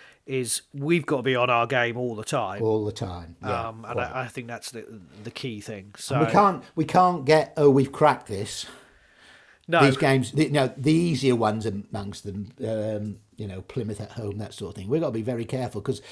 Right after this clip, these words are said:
Speaker 2: as you say, when you get to this stage of the season, most clubs have got something to play for, haven't they?
Speaker 1: Yeah, yeah,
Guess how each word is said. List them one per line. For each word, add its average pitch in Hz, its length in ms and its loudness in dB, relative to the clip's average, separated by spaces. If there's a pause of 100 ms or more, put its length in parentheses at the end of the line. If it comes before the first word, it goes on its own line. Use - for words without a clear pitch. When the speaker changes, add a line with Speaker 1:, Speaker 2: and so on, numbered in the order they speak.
(160)
Speaker 2:
as 143 200 -2
you 139 120 0
say, 110 300 -4
when 113 100 -4
you 139 60 -4
get 143 200 -2
to - 100 -8
this 135 160 -2
stage 101 360 -6
of 87 40 -16
the 101 80 -12
season, 107 480 -6
most 139 280 4
clubs 101 260 -8
have 107 80 -6
got - 160 -8
something 117 380 -8
to 107 60 -10
play 123 260 -6
for, 95 260 -10
haven't 98 200 -12
they? - 160 -20 (120)
Speaker 1:
Yeah, 123 200 -4 (260)
yeah, 139 180 2